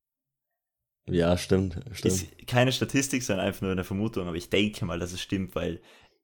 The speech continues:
Speaker 2: ich kenn keinen Muskel, wo es mehr Probleme gibt au-, als beim Knie.
Speaker 1: Ja, beim Muskel jetzt beim Knie eher nicht, oder? Eher s-,
Speaker 2: Nein, die
Speaker 1: äh,
Speaker 2: Kniescheibe.
Speaker 1: irgendwelche Sehnen,
Speaker 2: Eigentlich
Speaker 1: oder?
Speaker 2: Kniescheibe eher.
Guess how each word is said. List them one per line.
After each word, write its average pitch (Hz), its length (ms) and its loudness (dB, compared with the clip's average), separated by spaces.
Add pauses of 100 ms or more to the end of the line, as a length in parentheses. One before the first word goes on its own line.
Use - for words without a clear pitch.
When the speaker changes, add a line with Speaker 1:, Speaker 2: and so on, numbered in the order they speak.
Speaker 2:
ich - 220 -6
kenn 98 440 0 (1080)
keinen 104 260 4
Muskel, 107 400 -2
wo 90 100 -2
es 98 120 -2
mehr 92 160 2
Probleme 95 400 0
gibt - 240 -6
au-, - 200 -4
als 87 220 -2
beim 90 180 -2
Knie. 90 380 -6 (1900)
Speaker 1:
Ja, 90 380 10
beim - 300 0 (220)
Muskel 92 720 2
jetzt 92 200 2
beim 87 160 2
Knie 87 640 -2
eher 87 100 2
nicht, 92 320 -2
oder? 87 220 4
Eher 87 300 4
s-, - 220 -4
Speaker 2:
Nein, 104 160 4
die 110 60 6
Speaker 1:
äh, - 20 0
Speaker 2:
Kniescheibe. 98 440 4
Speaker 1:
irgendwelche 90 240 0
Sehnen, 87 220 2
Speaker 2:
Eigentlich 85 240 2
Speaker 1:
oder? 107 100 0
Speaker 2:
Kniescheibe 85 400 0
eher. 78 260 -8